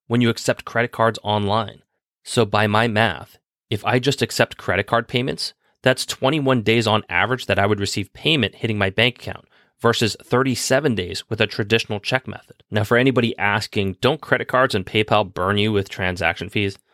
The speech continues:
Well, the answer is yes, they do. And you will need to weigh that cost and determine if it's worth it for you. On one hand, a five percent transaction fee might take away money from your bottom line. But if you can't pay off your credit card bills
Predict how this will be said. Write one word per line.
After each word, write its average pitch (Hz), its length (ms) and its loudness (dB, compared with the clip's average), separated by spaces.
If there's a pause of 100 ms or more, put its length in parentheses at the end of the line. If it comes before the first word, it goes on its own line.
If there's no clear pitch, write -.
(140)
Well, 113 100 0
the 110 200 0
answer 131 340 2
is 98 140 0
yes, 92 180 2
they 92 120 -2
do. 92 280 0
And 98 160 -2
you 113 60 4
will 127 80 2
need 135 160 2
to 120 80 0
weigh 104 220 0
that 117 180 0
cost 101 320 0
and 101 100 0
determine 117 380 0 (100)
if 123 180 0
it's 120 140 -4
worth 104 220 0
it - 100 -10
for - 120 -4
you. 110 340 2 (340)
On 110 220 4
one 127 160 4
hand, 127 260 2
a 117 60 2
five 107 260 2
percent 113 300 0
transaction 104 500 0
fee 107 220 -2
might 98 280 -2
take - 220 -4
away 104 200 2
money 101 280 0
from 101 260 -2
your 95 280 -2
bottom 90 400 -6
line. 101 340 2 (460)
But 117 100 2
if - 80 0
you 117 100 2
can't - 380 -2
pay 160 140 0
off 151 120 0
your - 80 -4
credit 127 240 -2
card 113 240 0
bills 110 260 2